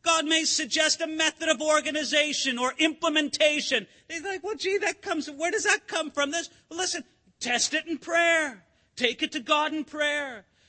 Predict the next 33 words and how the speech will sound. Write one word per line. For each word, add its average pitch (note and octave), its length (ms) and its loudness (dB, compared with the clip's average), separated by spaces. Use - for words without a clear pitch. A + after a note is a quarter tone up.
Jethro's D4+ 640 0
advice C#4 480 -2
came B3 280 0
in C#4+ 140 -2
from C#4 160 -4
the B3+ 120 0
outside, B3 520 0
but G#3 120 -6
he A#3+ 180 -6
told C4 300 -2
Moses A#3 480 0
man A#3 400 2
to B3+ 80 -8
man, G#3+ 400 0
eye G#3 280 2
to G#3+ 140 0
eye, F#3 340 0
"Pray A3 280 4
about D#3 380 0
it D3+ 100 -6
and D3+ 100 -8
be D#3+ 120 -8
confident F#3+ 680 -4
that C3 160 -8
this F#3+ 180 -4
is F#3+ 140 -10
what E3+ 160 -8
the D#3 100 -8
Lord C#3 400 -4
wants B2 240 -12
you C3 60 -10
to A#2+ 80 -10
do." A#2 180 -12